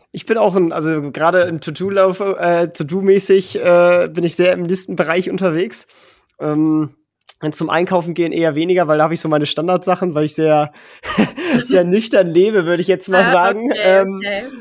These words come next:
Speaker 1: ähm, aber, aber generell bin ich ein, ein riesiger Listenfan, weil das mir einfach sehr viel hilft, den, den Überblick zu bewahren. Und, äh, dann habe ich nämlich auch ganz klare Punkte, die ich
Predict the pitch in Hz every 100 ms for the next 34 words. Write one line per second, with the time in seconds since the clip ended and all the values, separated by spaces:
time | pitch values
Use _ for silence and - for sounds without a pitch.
0 | - - 165 170 170 170 - 180 185 -
1 | 185 180 196 190 175 202 190 180 180 170
2 | 127 165 175 202 160 143 156 - - 160
3 | 160 151 151 165 147 151 151 135 156 -
4 | 156 143 147 147 - 143 127 139 131 147
5 | 156 113 127 - 135 135 127 123 127 123
6 | 123 147 156 151 - 131 127 131 127 117
7 | 131 131 127 143 - 143 135 135 - 143
8 | 143 - 139 135 127 156 - 143 127 135
9 | 127 -